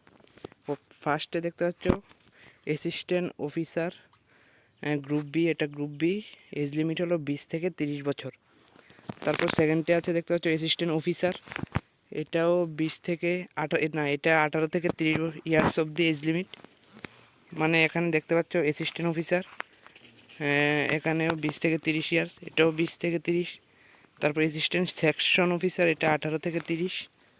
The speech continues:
তারপরে আছে এখানে ইনস্ট্যান্ট ইনকাম ট্যাক্স, তাহলে তোমরা সবগুলি দেখে নেবে। অনেকগুলি পোস্টে আঠারো থেকে তিরিশ, অনেকগুলি পোস্ট, মানে অনেকগুলি টুয়েলভ পাসে করতে পারছো, আবার অনেকগুলি গ্র্যাজুয়েটে করতে পারছো। তারপর এখানে দেখতে পাচ্ছ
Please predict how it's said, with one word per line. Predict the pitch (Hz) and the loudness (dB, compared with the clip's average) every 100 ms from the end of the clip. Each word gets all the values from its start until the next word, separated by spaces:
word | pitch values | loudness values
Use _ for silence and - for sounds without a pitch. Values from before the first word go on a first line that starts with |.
| _ - - - - - | _ -20 -20 -20 -18 -8
তারপরে | 151 143 160 156 | -6 -2 2 4
আছে | 156 - | 2 0
এখানে | 160 160 151 | 0 0 0
ইনস্ট্যান্ট | 160 156 - 170 160 | 0 0 2 4 4
ইনকাম | 160 - 160 | 2 2 2
ট্যাক্স, | 165 170 170 - - | 2 2 0 -8 -4
তাহলে | 156 160 | -4 -2
তোমরা | 175 175 | -2 0
সবগুলি | 180 151 160 151 | 0 0 0 0
দেখে | 147 147 | 0 -2
নেবে। | 135 131 _ _ _ _ _ | -4 -8 _ _ _ _ _
অনেকগুলি | - 165 160 175 170 | -4 -2 0 0 0
পোস্টে | - 170 - | -2 -2 0
আঠারো | 156 147 160 | 0 0 -4
থেকে | 151 165 | -4 -4
তিরিশ, | 160 180 | -2 -2
অনেকগুলি | 160 156 151 151 | 0 -2 -4 -6
পোস্ট, | - 165 - - - _ _ _ _ _ - | -4 -6 -6 -12 -20 _ _ _ _ _ -6
মানে | 160 165 170 - - - | -2 0 -2 -6 -10 -6
অনেকগুলি | 160 170 180 180 - | 0 2 2 2 6
টুয়েলভ | 170 175 - | 8 8 6
পাসে | 180 180 185 | 0 2 2
করতে | 175 175 190 | 2 4 4
পারছো, | 196 196 | 6 6
আবার | 165 | 6
অনেকগুলি | 160 165 156 160 | 4 4 2 0
গ্র্যাজুয়েটে | 143 151 151 156 175 185 - - - - - - - - | 2 4 4 2 0 -2 -8 -20 -20 -14 -16 -16 -14 -6
করতে | 151 - 156 | -4 0 0
পারছো। | 147 - 135 - - - - - - - - - - _ - - - _ _ - | 0 -4 -6 -8 -20 -20 -20 -18 -18 -18 -16 -16 -20 _ -10 -6 -6 _ _ -6
তারপর | 151 170 | 0 2
এখানে | 170 165 170 | 4 2 2
দেখতে | 160 - 165 | 0 0 -2
পাচ্ছ | 170 - | -2 -2